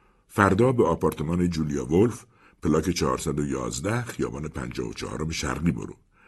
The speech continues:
کلید در پاکت است. میان صفحات کتابی به نام شیوهٔ رفتار متعالی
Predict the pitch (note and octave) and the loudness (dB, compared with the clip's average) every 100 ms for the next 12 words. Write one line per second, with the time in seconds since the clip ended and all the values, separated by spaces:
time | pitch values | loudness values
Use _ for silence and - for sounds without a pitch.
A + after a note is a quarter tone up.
0 | - _ - D3 F3 G2+ C2+ C2+ - - | -20 _ 4 4 6 2 -2 -4 -6 -8
1 | - - - _ _ _ _ - B2 E3 | -10 -16 -18 _ _ _ _ -2 4 6
2 | F3 - A#2+ A#2 A2+ B2+ A#2 G2+ G#2+ G#2 | 6 4 0 0 0 0 0 2 2 2
3 | F#2+ D#2+ F2+ F2 F2 - D#2 D#2 E2 D2+ | 2 2 2 4 2 0 0 2 2 2
4 | C#2+ - D#2 D2+ C#2+ E2 - C#2 G2+ B2+ | -2 -4 -2 -2 -4 -6 -4 0 0 0